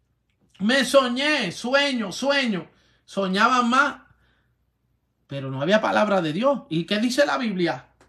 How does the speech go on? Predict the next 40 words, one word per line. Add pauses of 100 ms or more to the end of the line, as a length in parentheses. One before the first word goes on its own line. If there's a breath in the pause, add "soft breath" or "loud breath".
(720)
El
que
tenga
el
sueño,
cuente
el
sueño,
pero
el
que
tenga
la
palabra
de
Dios,
cuente
la
palabra
de
Dios. (540)
Que
tiene
que
ver
la
paja
con
el
trigo. (1400 loud breath)
Entonces,
¿qué
vamos
a
creerle?
¿Al
corazón,
a
los
pensamientos